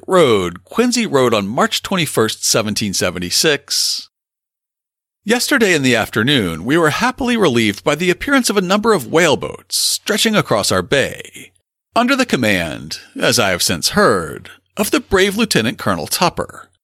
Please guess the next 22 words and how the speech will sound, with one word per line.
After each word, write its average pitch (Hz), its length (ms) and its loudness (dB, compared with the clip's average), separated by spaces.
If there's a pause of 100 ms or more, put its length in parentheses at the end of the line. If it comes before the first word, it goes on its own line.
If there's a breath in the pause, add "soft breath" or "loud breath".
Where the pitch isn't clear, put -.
(560)
who 247 100 2
in 233 60 2
the 226 80 2
forenoon 135 560 0
had 113 100 -2
been 208 160 0
cannonading 190 600 2
the 123 80 2
ships - 500 0
with 123 160 -4
one 143 200 0
or 131 40 2
more 110 220 2
field 208 340 -2
pieces 82 400 -6
from 220 140 -2
the 220 200 -2
east 175 240 -2
head 98 160 -2
of 123 100 -6
Thompson's 90 480 -4
Island. - 640 -2